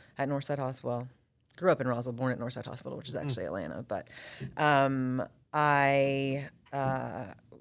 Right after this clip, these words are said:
Speaker 1: didn't st-, I, well, I got my real estate license when I was twenty-six, but before that I was a marketing coordinator for an architecture and engineering firm.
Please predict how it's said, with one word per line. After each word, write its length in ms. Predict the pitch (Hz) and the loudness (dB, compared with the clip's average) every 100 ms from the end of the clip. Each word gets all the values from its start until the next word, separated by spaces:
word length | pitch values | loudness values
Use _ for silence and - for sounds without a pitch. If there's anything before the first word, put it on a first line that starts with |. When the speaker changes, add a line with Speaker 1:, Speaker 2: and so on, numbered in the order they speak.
| - | -4
Speaker 1:
didn't 240 | 175 170 | -2 0
st-, 260 | - - 170 | -2 0 -2
I, 80 | 175 | 4
well, 120 | 165 | 4
I 40 | |
got 140 | 170 175 | 6 4
my 60 | 165 | 6
real 160 | 151 | 6
estate 180 | 147 143 | 4 2
license 240 | 135 147 135 | 0 0 0
when 80 | |
I 60 | 131 | 0
was 100 | 127 | 0
twenty-six, 600 | - 135 127 - 120 123 | -2 0 0 0 -2 -4
but 140 | 135 - | -10 -10
before 260 | - 147 | -4 2
that 160 | 135 127 | 4 4
I 40 | |
was 100 | 123 | 2
a 40 | 127 | 2
marketing 440 | 123 120 120 117 | 0 0 -4 -4
coordinator 420 | - 120 117 117 | -4 -2 -2 -4
for 140 | 117 120 | -4 -6
an 80 | |
architecture 480 | 110 120 123 120 - | -6 -8 -8 -8 -6
and 100 | 117 | -4
engineering 480 | 117 117 117 117 120 | -4 -4 -4 -4 -6
firm. 420 | 120 120 117 120 | -6 -6 -6 -8